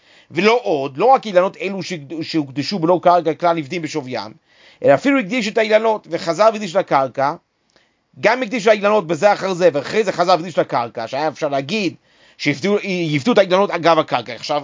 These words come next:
עכשיו בפועל, בשעת הפדיון, גם הקרקע קדושה, כי הוא הקדיש לקרקע אחרי האילנות.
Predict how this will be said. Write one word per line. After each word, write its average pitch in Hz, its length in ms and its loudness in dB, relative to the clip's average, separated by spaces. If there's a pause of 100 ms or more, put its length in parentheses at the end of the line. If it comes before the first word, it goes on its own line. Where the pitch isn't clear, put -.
עכשיו 220 380 0
בפועל, 175 580 4 (580)
בשעת 185 220 -2
הפדיון, 202 480 2
גם 262 120 2
הקרקע 180 280 0
קדושה, 175 420 4
כי - 80 -20
הוא 120 80 -14
הקדיש 127 220 -10
לקרקע 175 340 -4
אחרי 156 140 -12
האילנות. 180 580 -2